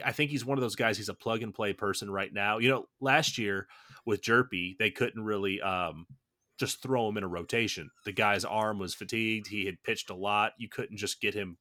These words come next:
going again. You had to give him time to rest. This is one of those cases where I think as long as health is okay, that we see Davis put into one of the farm clubs, uh, pretty soon once he's signed.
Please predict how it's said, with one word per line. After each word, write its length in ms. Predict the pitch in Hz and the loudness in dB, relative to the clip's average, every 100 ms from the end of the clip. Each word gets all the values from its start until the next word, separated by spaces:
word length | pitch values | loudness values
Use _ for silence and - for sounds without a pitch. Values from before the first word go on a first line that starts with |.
| - | -6
going 240 | 117 127 | -2 -2
again. 180 | 90 90 | -2 -6
You 80 | 92 | -4
had 60 | 98 | -4
to 80 | |
give 180 | 90 95 | -4 -6
him 80 | 87 | -6
time 240 | 95 90 | -6 -6
to 80 | 85 | -6
rest. 400 | 90 113 101 - - - - - - | -4 -2 -2 -6 -10 -20 -20 -10 0
This 160 | 139 151 | 2 2
is 100 | 127 | 0
one 100 | 127 | 0
of 60 | |
those 160 | 110 - | 0 0
cases 420 | 117 113 - 95 | 0 0 0 -6
where 140 | 101 | -4
I 100 | 98 | -2
think 280 | 98 117 117 | -2 -2 -4
as 120 | 104 | -4
long 220 | 101 104 98 | -2 -2 -2
as 140 | 92 | -2
health 240 | 107 127 | -2 0
is 100 | 113 | -2
okay, 500 | 95 90 98 92 92 - - - - 110 | -4 -4 0 0 0 -4 -16 -20 -10 -2
that 200 | 110 107 | -2 -2
we 80 | |
see 220 | 107 110 98 | -4 -4 -2
Davis 480 | 101 104 101 - | 2 4 2 0
put 320 | - - 107 104 | -4 -6 -2 0
into 480 | 101 95 - 98 | 0 -2 -2 -2
one 100 | 95 | -2
of 60 | 101 | -4
the 60 | 87 | -4
farm 300 | 107 104 104 | -2 -2 -2
clubs, 540 | 107 95 95 92 - _ _ - - | -4 -2 -2 -4 -8 _ _ -16 -4
uh, 140 | 95 90 | -4 -4
pretty 280 | - 160 107 | -2 -2 -2
soon 540 | - - 131 110 90 87 | -2 0 2 2 0 -4
once 180 | 117 101 | -4 -4
he's 180 | 90 - | -4 -4
signed. 520 | 120 123 98 87 | 0 0 0 -2